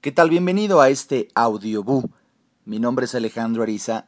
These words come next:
y te comento que llegó a mi correo una oración que en verdad me movió, me gustó tanto que la quiero compartir aquí contigo. ¿Y qué te parece que recemos juntos?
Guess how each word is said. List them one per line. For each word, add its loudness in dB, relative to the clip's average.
y -8
te -10
comento -4
que -6
llegó 0
a 0
mi -2
correo -2
una -4
oración -4
que -14
en -8
verdad -8
me -6
movió, -8
me -6
gustó -6
tanto -4
que -2
la 4
quiero -2
compartir -4
aquí -8
contigo. -4
¿Y -6
qué -8
te -6
parece -4
que -8
recemos -6
juntos? -10